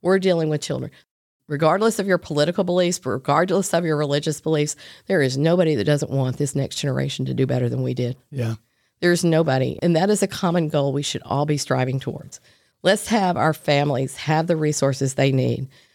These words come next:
Speaker 1: to be successful in the future. And I think if we could all keep that in mind, that nobody's working against that.
Speaker 2: I've always said that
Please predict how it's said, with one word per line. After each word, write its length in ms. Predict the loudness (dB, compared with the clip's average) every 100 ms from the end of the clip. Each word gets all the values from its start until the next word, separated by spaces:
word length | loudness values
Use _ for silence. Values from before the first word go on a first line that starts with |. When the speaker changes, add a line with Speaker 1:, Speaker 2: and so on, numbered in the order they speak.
| _
Speaker 1:
to 100 | -6
be 120 | 0 0
successful 640 | 0 -2 -2 -2 -2 -2
in 80 | -2
the 60 |
future. 440 | -2 -4 -2 -6 -10 -18 -20 -20 -20 _
And 120 | 0 0
I 40 |
think 220 | 0 -2
if 120 | 0
we 60 | -2
could 140 | -2 -2
all 480 | 0 2 2 -2 -8
keep 220 | -6 -6 -2
that 180 | 0
in 100 | 2
mind, 360 | 0 0 0 -2
that 120 | -2
nobody's 420 | 0 2 2 2 0
working 240 | 0 0
against 280 | -2 -4 -8
that. 160 | -16 -18 _ _ _ _ -6
Speaker 2:
I've 160 | 0 2
always 240 | 4 4
said 300 | 4 2 0
that 160 | -4